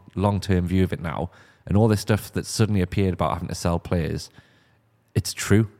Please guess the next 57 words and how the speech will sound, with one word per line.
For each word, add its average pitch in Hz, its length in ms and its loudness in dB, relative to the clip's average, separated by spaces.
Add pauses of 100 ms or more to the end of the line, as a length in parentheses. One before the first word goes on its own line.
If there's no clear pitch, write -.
It's - 200 -6
true. 98 360 2
Uh, 90 160 0
if, 90 160 0
if 87 120 0
we're 92 60 -2
gonna 110 160 2
try 104 160 0
and 95 100 -2
follow 101 160 2
the 98 80 0
rules, 95 220 2
and 87 80 -2
if 82 60 -2
we're 87 80 -4
gonna 98 180 2
look 95 220 2
at - 120 -4
what's 92 200 -2
happening 95 240 0
to 65 80 -2
Everton 90 320 -2
and 90 100 0
Nottingham 85 240 -2
Forest, 80 400 -2 (580)
it's 92 140 -2
not, - 360 0
probably 95 340 2
not 90 160 2
worth 90 360 2 (360)
not 92 240 2
trying 90 180 2
to 67 80 -8
play 92 160 0
by 87 160 0
the 85 100 -4
rules. 98 200 2
It - 20 -2
doesn't 92 160 -4
mean 95 100 0
it's 90 140 -4
not - 140 -4
possible 110 340 0
to - 80 -10
get 82 180 -2
where 90 120 0
we 90 60 0
wanna 85 180 -2
be, 101 180 0
but 87 160 -4
it's - 140 -10
gonna 92 160 -2
take 90 240 -4
longer. 95 340 0 (300)
And 87 100 -2
I 82 40 -4
think 104 200 0